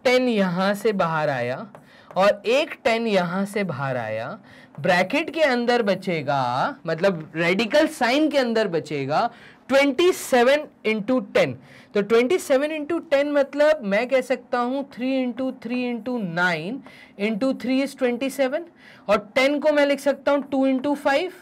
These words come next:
क्लियर है? ये फ़िफ़्टीन को मैं लिख सकता हूँ three into five। क्लियर? तो देखिएगा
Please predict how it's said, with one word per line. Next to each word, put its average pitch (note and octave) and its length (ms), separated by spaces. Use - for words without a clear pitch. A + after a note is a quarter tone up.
क्लियर A#3+ 300
है? D#4+ 120
ये B3+ 160
फ़िफ़्टीन D4+ 600
को E4+ 120
मैं D#4+ 120
लिख D#4 120
सकता D4+ 360
हूँ D#4+ 140
three C#4+ 280
into D4 220
five। D#4 300
क्लियर? A3+ 420
तो C4 80
देखिएगा C#4+ 480